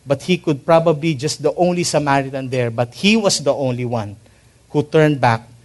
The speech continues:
and given, and gave thanks to God. So what happened to the others? At this time, we are a group of Christians, and we may be involved with non-Christians. A miracle, same prayer that we make,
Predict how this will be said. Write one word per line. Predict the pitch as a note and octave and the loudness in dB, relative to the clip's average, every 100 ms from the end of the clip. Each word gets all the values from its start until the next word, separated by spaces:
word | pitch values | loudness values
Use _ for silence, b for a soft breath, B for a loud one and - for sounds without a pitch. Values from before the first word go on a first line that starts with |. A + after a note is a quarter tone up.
| b b | b b
and | C3 B2+ A2+ | -4 -4 0
given, | C3+ C3 C#3 | 0 0 -6
and | C3 B2+ | -4 -6
gave | A2+ B2 A#2 | 0 -2 -2
thanks | B2 A2+ | -8 -8
to | B2 | -12
God. | A2 G#2 G2+ _ _ _ _ | -12 -12 -14 _ _ _ _
So | - E3 | -6 -4
what | E3+ | -2
happened | E3 E3 E3 | -2 -2 -2
to | D#3 | -6
the | C#3+ | -6
others? | C3 A#2 B2 A2+ - D#3+ | -8 -8 -10 -10 -12 -12
At | D3+ | -10
this | E3 - | -8 -6
time, | E3+ E3 C#3+ A2+ b - | 0 2 0 -8 b -2
we | D#3 | 4
are | F3 E3+ | 4 4
a | C#3+ | 0
group | D#3 D3 | -2 -4
of | D3+ - | -8 -8
Christians, | C#3+ B2 - C3+ A2+ - - B B - | -4 -4 -4 -10 -10 -14 -18 B B -2
and | D#3+ | 2
we | F#3 | 2
may | F#3+ F#3 | 4 2
be | E3+ F#3 | 2 -2
involved | F3+ D#3+ D#3+ E3+ D3+ | -2 0 4 4 4
with | E3 | 0
non-Christians. | D#3+ F#3 A3 - D3+ B2+ - A#2 G2+ G#2 - - _ _ _ _ _ _ _ _ _ _ | 4 4 4 2 -2 -2 -4 -8 -8 -14 -20 -20 _ _ _ _ _ _ _ _ _ _
A | C3+ | -4
miracle, | C#3+ F#3+ G#3+ G#3 D3+ A#2 | 2 4 4 4 0 0
same | - F#3+ A3 A3+ A3 | 0 4 6 4 4
prayer | G#3 G#3+ G#3+ E3+ | 4 6 6 4
that | C#3+ C#3 | 2 2
we | C#3+ | 2
make, | C3 C3 B2+ - | 2 2 0 -6